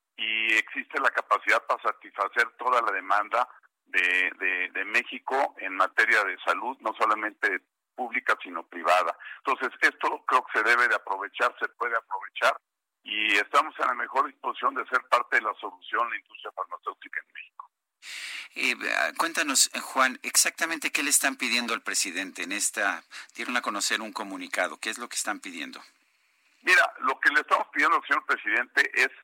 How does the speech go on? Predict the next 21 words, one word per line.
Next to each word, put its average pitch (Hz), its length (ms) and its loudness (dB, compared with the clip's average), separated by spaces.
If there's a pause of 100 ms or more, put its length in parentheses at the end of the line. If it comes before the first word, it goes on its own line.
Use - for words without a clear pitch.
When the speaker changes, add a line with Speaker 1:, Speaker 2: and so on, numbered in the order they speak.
(340)
Speaker 1:
que 107 320 4
haya 135 240 4
una 135 180 -2
reflexión 120 840 -4 (100)
en 101 120 -14
el 98 140 -8
sentido 113 400 0
al 101 80 4
anuncio 104 440 -2
que 95 140 -2
hizo 101 380 -6 (320)
de - 100 -4
que - 240 0
se - 80 4
compraría 113 720 2
una 117 220 2
gran 110 240 2
parte 110 420 0
en 101 80 -8
el 90 140 -10
exterior. 95 600 -4